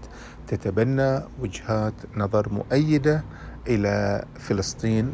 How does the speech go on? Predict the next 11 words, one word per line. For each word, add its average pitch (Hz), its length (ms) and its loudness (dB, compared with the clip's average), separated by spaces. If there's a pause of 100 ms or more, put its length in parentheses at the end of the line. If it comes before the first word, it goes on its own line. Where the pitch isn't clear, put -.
(160)
وإلى 107 280 4
الفلسطينيين، 107 960 2 (560)
وبالتالي 117 1080 4 (220)
هذا 180 260 4
الكتاب 123 640 2 (600)
لنقل 131 600 4 (180)
أنه 110 640 2
يشم 185 580 4
منه، 101 440 2 (560)
آه، - 340 -6 (320)
التأييد 120 680 2